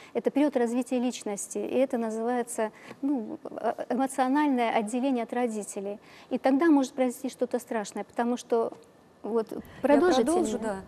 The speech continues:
Speaker 2: Я продолжу эту тему. Действительно, подростковый возраст — это очень серьёзный период для родителей и для детей.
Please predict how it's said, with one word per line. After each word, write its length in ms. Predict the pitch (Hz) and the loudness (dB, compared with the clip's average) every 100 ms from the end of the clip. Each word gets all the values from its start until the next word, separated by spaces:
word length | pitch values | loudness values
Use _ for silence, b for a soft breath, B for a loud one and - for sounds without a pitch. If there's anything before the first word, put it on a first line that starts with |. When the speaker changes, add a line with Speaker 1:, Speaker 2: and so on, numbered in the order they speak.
| B B - | B B -8
Speaker 2:
Я 80 | 214 | -4
продолжу 420 | 240 233 247 214 | -2 0 -2 -2
эту 140 | 240 | -6
тему. 200 | 269 294 | -2 0
Действительно, 380 | 208 - 254 208 | 0 -4 -4 -4
подростковый 640 | - 196 233 - 254 208 | -4 -2 -2 -2 -2 0
возраст — 360 | 226 285 302 233 | 0 0 0 -2
это 140 | 220 226 | -2 -2
очень 220 | 226 240 | -2 -4
серьёзный 500 | 240 233 254 196 185 | -2 0 2 2 -4
период 340 | 208 202 190 | -2 -2 -2
для 160 | 175 214 | 0 0
родителей 640 | 214 202 262 311 254 226 - | 0 0 -2 0 -2 -2 -4
и 80 | 208 | -4
для 160 | 214 | -2
детей. 440 | 196 220 - 185 | -2 -4 -4 -4